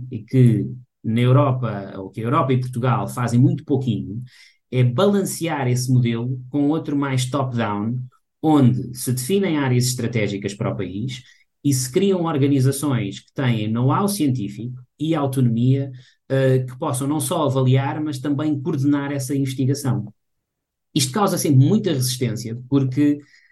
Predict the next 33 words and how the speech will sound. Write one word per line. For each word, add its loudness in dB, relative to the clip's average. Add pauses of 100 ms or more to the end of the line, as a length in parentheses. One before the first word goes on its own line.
(160)
dá 0
a 2
<laughs> -
sensação 0 (500)
que -2
há 2
um 2
grupo 0
de -18
carolas -2
sem -4
noção -2
do 2
que 0
se -8
passa -4
no 0
terreno 0
a -4
ditar -2
as -2
regras -2
e 0
decidir -2
o 2
que -4
é -6
que -10
os -6
outros -4
têm -2
que -6
fazer. 0